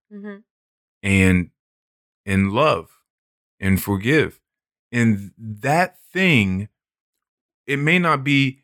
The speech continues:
Speaker 2: you may call it a little thing, as we spoke of before.
Speaker 1: Mm.
Speaker 2: You, you, th-, these people may not be going to sleep crying, thinking about whatever the fuck Earl did however many years ago. I'm certain of it. I'm certain they're not doing that. But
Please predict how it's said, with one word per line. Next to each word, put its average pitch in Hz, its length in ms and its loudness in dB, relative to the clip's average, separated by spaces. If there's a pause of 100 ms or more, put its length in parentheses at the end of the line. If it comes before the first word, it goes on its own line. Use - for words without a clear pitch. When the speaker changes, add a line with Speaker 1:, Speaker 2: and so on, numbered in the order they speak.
(200)
Speaker 2:
you 107 400 -6
may 123 220 4
call 131 260 -2
it 131 100 4
a 131 80 2
little 120 360 2
thing, 82 440 -2
as 90 160 0
we 98 120 2
spoke 90 340 0
of 85 140 -2
before. 82 380 -8 (140)
Speaker 1:
Mm. 226 200 -6
Speaker 2:
You, 123 200 2
you, 131 560 0
th-, 139 200 -2
these 180 320 0
people 143 640 0 (560)
may 131 240 2
not 131 240 0
be 123 80 -4
going 123 220 2
to 117 80 2
sleep 127 240 -4
crying, 123 560 0
thinking 107 320 0
about 107 180 2
whatever 107 220 0
the 101 80 -4
fuck 110 200 -6
Earl 110 280 2
did 104 220 2
however 110 300 0
many 101 200 4
years 120 340 2
ago. 92 260 2
I'm 110 120 2
certain 117 380 2
of 85 160 -2
it. - 60 -10
I'm 98 120 -2
certain 127 340 0
they're 98 140 4
not 87 200 2
doing 85 220 -4
that. 76 160 -8 (840)
But 127 280 -2